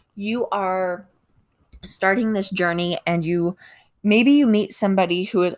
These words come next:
also starting this journey. Some people might ask, like, "What about, what about that? Like, what if I met somebody who's also on this journey and they're the one who encouraged me to start and we're not dating yet, but we're talking? Like,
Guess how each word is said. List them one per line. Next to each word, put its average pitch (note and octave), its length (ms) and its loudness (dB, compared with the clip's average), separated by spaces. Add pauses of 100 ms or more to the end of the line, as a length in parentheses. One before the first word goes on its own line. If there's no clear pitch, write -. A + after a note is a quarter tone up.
also G3+ 360 2
starting D#3 420 -2
this D3+ 180 -12
journey. D3+ 480 -10 (300)
Some G#3+ 200 -2
people A3 220 0
might G3+ 260 0
ask, E3+ 280 -2
like, E3+ 200 -2
"What F3 160 2
about, D#3+ 640 -2 (300)
what F#3+ 140 2
about F3 220 2
that? - 220 -8
Like, F3+ 140 -6
what F#3+ 120 4
if G3 60 0
I G3+ 120 2
met F3 280 -4
somebody F3 300 -6
who's E3 160 -6
also E3+ 300 -4
on E3 60 -6
this D#3+ 120 -10
journey E3 300 -6
and D#3+ 80 -6
they're F#3+ 120 -2
the G3 60 -2
one F#3 140 -2
who F#3+ 100 -2
encouraged A#3+ 640 -2
me F3+ 120 -4
to - 100 -8
start D#3+ 380 -2 (420)
and F#3+ 100 0
we're G3+ 60 2
not B3+ 200 0
dating F#3 360 0
yet, F3 160 -2
but - 160 -4
we're D#3+ 80 -4
talking? E3+ 500 -6
Like, D#3+ 280 -4